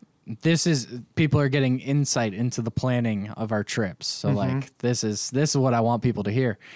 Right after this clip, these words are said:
Speaker 1: My next question for you is, do you plan on shooting two time lapses with your A seven four, which is a photo first camera, and your A seven S three, which is a lower megapixel,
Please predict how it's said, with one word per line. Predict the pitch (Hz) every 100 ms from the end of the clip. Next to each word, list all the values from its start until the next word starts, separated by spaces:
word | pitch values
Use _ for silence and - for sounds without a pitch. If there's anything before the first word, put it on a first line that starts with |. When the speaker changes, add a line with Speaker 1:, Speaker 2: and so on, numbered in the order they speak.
| - -
Speaker 1:
My | 135
next | 160 175 -
question | 185 165 - 147
for | 143 135
you | 127 123
is, | 131 123 107
do | -
you | 131
plan | 143 156
on |
shooting | 139 147 127
two | - 202
time | 196 151 131
lapses | 120 - 165 - -
with | 123 -
your | 113 107 104 104 104 -
A | 117 127
seven | - 135 135
four, | 123 127
which | 135 110
is | 110 - - _
a | 117
photo | - 117 113
first | 107 120 117
camera, | - 120 113 110
and | 117 117
your |
A | 120
seven | - 117
S | 117 -
three, | - 202 175
which | 135 -
is | 135 - - - -
a | 170
lower | 202 247
megapixel, | 202 202 226 151 127 127